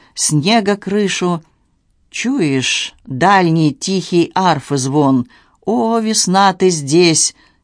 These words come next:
тебя я слышу». Примечание, стихотворение немецкого поэта Эдуарда Мерике, тысяча восемьсот четвертый, тысяча восемьсот семьдесят пятый. Перевод Светланы Валиковой.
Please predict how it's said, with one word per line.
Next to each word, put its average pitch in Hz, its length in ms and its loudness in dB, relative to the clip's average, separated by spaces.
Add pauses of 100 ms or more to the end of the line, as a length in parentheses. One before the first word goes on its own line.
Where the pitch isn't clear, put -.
тебя 131 300 -2
я 143 180 0
слышу». 180 680 -4 (420)
Примечание, 185 680 0
стихотворение 156 680 0
немецкого 151 540 -2
поэта 143 540 0 (280)
Эдуарда 185 840 0
Мерике, 135 640 0 (320)
тысяча 185 320 -2
восемьсот 156 400 -2
четвертый, 170 640 -2
тысяча 156 420 -4
восемьсот 143 460 -4
семьдесят 147 460 -4
пятый. 127 520 -4 (360)
Перевод 190 320 -2
Светланы 151 640 -2
Валиковой. 120 720 -6